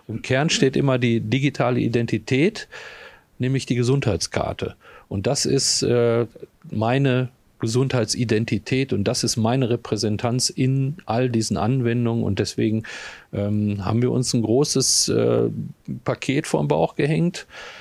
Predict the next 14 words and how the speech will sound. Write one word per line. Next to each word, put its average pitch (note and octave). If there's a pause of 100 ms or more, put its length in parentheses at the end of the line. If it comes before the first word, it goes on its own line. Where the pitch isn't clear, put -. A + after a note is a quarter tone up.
(220)
äh, -
weil A#2+
wir C3
nämlich C3
siebzig, C3
achtzig -
Millionen B2+
Menschen C#3
jetzt -
plötzlich -
in G#2+
die G2
Digitalisierung F#2+
ziehen. F2